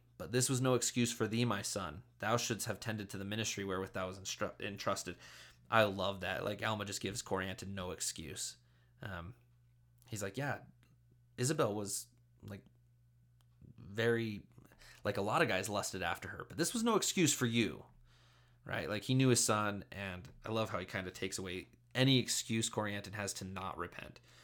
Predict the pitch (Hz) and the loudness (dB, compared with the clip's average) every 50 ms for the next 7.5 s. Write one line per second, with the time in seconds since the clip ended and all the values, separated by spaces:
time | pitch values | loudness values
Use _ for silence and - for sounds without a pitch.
0 | - - - - - - - - - - - 120 123 127 123 123 101 80 113 110 | -20 -20 -18 -18 -18 -20 -20 -20 -20 -2 2 2 4 4 4 2 2 2 2 2
1 | 110 110 110 - 113 107 98 98 98 98 92 87 90 101 - 71 - - - - | 2 2 2 2 2 2 2 2 -2 -2 -4 -6 -6 -6 -6 -6 -2 -2 2 4
2 | 165 175 170 - - - - - 107 98 95 - - 120 110 113 107 110 127 127 | 4 4 4 2 0 0 2 2 2 2 2 2 2 2 2 2 0 2 2 4
3 | 123 120 117 - - 104 98 104 104 104 104 110 110 113 107 113 104 107 110 104 | 4 4 2 0 0 -2 -2 -2 -2 0 0 2 2 2 2 2 2 0 2 4
4 | 110 117 127 123 - - 113 95 95 110 110 113 - 117 104 - - - 113 113 | 8 8 8 8 6 4 2 2 2 2 2 2 2 2 0 -2 0 2 2 2
5 | 113 - - 101 98 95 90 95 - - _ _ _ _ - 110 110 101 101 101 | 2 0 -2 -4 -4 -4 -6 -6 -10 -14 _ _ _ _ -10 -8 -6 -6 -4 -2
6 | 104 113 123 139 262 156 104 92 107 98 101 95 92 87 87 85 85 - - - | 2 4 6 6 6 4 2 0 -2 -4 -4 -4 -4 -4 -4 -4 -6 -8 -12 -18
7 | _ - 101 107 107 110 107 98 98 | _ -10 -6 -2 0 0 0 -2 -4